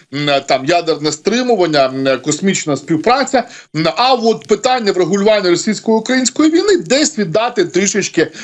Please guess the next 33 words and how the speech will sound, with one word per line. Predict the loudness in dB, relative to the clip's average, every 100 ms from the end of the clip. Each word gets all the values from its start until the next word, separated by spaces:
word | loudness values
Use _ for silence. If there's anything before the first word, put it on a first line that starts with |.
| -4
м, | 0
на | 0 0 0
аутсорсинг. | 2 2 2 0 0 4 4 2 -4 -8 -12 _ _ -4
Е, | -2
чи | 0 0
вірю | 2 2 2
я | 2 2 2
в | 0 -2
те, | 0 0
що, | 0 0 0
наприклад, | 0 0 0 2 -2 -2 -14 -14 -2
м, | 2
е, | 4 2 2 0
Трамп, | 0 2 0 0
як | 0 0 -2
він | 0
же | 2 2
обіцяв, | 2 -2 0 0 0 -2 0
е, |
м, | 2 4 2 2
е, | 0
під, | 0 -2 -2
за | -2
наслідком | 0 0 -2 -6 -6 -4
цього, | 0 2 2
м, | -2 -2
е, | 2 4 2 2
телефонного | 0 2 0 0
зв'язку, | -2 -4 0 0 0
м, | 0
е, | 2 2
з | 0 -2 0
Путіним, | 2 2 0 -2